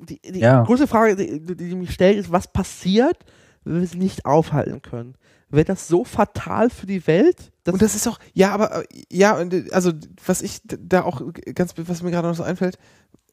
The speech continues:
Speaker 3: so ganz besonders komisch finde, ist, das wirkt auch alles so irrational.
Speaker 1: Ja.
Speaker 3: Weißt du, bei Hitler konntest du da irgendwie sagen, der will halt irgendwie sein großdeutsches Reich. Ja?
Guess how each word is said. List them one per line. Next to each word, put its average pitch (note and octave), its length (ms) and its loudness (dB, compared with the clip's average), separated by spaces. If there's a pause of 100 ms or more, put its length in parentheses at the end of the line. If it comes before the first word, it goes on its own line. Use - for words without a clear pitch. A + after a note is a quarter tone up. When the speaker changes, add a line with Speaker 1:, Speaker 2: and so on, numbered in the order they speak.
Speaker 3:
so D#3 140 -8
ganz F3+ 200 -4
besonders G3 440 -2 (220)
komisch F3 300 -6
finde, F3 140 -4
ist, E3 160 -6 (480)
das E3 280 -2
wirkt A3+ 240 0
auch - 120 -8
alles F#3+ 300 0
so - 220 -2
irrational. A#2+ 1120 -2 (100)
Speaker 1:
Ja. E3 280 -2 (1120)
Speaker 3:
Weißt F3+ 220 2
du, F3+ 40 -6
bei F3+ 100 6
Hitler A#3+ 340 4
konntest A3 260 -2
du G#3 60 -2
da G3+ 80 0
irgendwie G3 220 0
sagen, F#3+ 340 2
der F3+ 140 4
will F#3+ 160 0
halt F3+ 180 0
irgendwie F#3+ 500 -2
sein F3 240 2
großdeutsches F3+ 600 -2
Reich. F3 480 -2 (800)
Ja? F#3 360 2